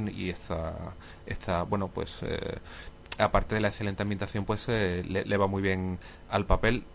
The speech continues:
Y aparte de las, de las batallas, que aunque como pasa, pues eso, ya lo hemos dicho antes con, con Alejandro o Gladiator, están hechas con ordenador, sobre todo el desembarco en, en una playa cerca de Troya,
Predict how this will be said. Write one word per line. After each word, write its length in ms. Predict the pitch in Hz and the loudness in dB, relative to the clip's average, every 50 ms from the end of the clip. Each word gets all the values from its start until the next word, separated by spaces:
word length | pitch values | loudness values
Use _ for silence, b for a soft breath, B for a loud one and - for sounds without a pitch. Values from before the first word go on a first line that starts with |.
| - - - | -12 -4 0
Y 160 | 110 110 107 | 4 8 8
aparte 420 | 104 - - 107 107 - - 120 | 8 8 8 6 6 6 4 4
de 180 | 117 120 117 113 | 6 8 6 8
las, 600 | 113 107 104 104 98 95 92 92 92 - - - | 8 10 10 10 10 10 8 8 4 0 -2 0
de 60 | 101 | 2
las 120 | 98 92 | 2 4
batallas, 400 | - 90 87 - 123 113 110 117 | 2 2 4 6 6 6 4 0
que 60 | - - | 0 -2
aunque 320 | 107 95 - 95 90 87 85 - | -4 -2 0 -2 -2 -2 -2 -2
como 260 | 92 90 85 85 85 | -2 -2 0 -2 -2
pasa, 400 | - - 90 - - - 92 - | -2 -2 -2 -2 0 -2 -2 -2
pues 160 | - - - | -2 -4 -2
eso, 140 | 101 98 98 | -2 -2 0
ya 120 | 92 92 | 0 0
lo 60 | 92 | 0
hemos 140 | 90 95 95 | 0 0 -2
dicho 180 | 95 - - 104 | -2 -2 -2 -2
antes 220 | 98 90 95 95 | 0 0 -2 -4
con, 500 | - - - 104 95 92 92 90 87 90 B B B B B B B B B B - | -4 0 2 4 4 4 4 0 -2 -4 B B B B B B B B B B -2
con 160 | - - 113 107 | 4 4 6 6
Alejandro 640 | 101 101 95 - - - 107 110 110 104 101 101 98 | 6 6 4 2 4 4 4 4 4 4 4 4 6
o 480 | 95 95 92 92 90 92 - - 104 101 | 6 6 6 4 4 2 2 0 0 2
Gladiator, 420 | 107 101 101 101 107 101 - 113 | 4 4 4 4 2 4 4 2
están 300 | 110 - - 110 104 101 | 2 2 0 0 0 0
hechas 760 | 98 - - - 110 101 98 95 95 95 95 98 98 - - | 0 -2 0 2 4 6 8 8 8 8 8 6 4 2 -2
con 180 | - - 104 101 | 0 2 2 2
ordenador, 440 | 98 98 101 98 98 101 110 117 | 4 2 2 4 4 4 2 2
sobre 200 | - - 113 95 | 0 0 0 0
todo 220 | 90 - 95 92 95 | 2 2 2 2 2
el 100 | 98 95 | 2 2
desembarco 1040 | 98 - - 104 92 90 90 98 101 - - 98 92 90 87 90 87 90 90 - - - - | 0 0 0 -2 0 4 4 4 4 4 2 2 2 2 2 0 -2 -2 -4 -6 -10 -8 -4
en, 600 | 98 98 92 90 90 87 87 87 87 87 87 85 - - - | -2 0 0 0 0 0 -2 -2 -2 -2 -2 -4 -6 -6 -4
en 100 | 92 92 | -4 0
una 180 | 92 95 92 | 0 0 0
playa 380 | - 101 107 113 110 107 113 - B B B B B B B B - - | 2 4 6 6 6 4 0 -2 B B B B B B B B -2 -2
cerca 220 | 107 98 - 101 | 0 2 4 4
de 80 | 98 90 | 2 4
Troya, 320 | - 101 107 107 110 | 4 4 4 4 4